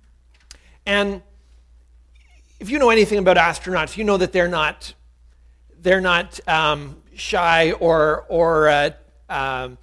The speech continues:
uh, averse to work, right? Only the most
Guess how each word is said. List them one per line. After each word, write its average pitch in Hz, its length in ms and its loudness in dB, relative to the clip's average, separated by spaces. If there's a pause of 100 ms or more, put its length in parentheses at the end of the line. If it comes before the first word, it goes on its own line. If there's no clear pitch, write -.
(420)
uh, 156 300 -6
averse 190 400 2
to - 100 -4
work, 185 400 0 (160)
right? 175 320 -2 (300)
Only 247 300 4
the 220 100 0
most 196 340 -2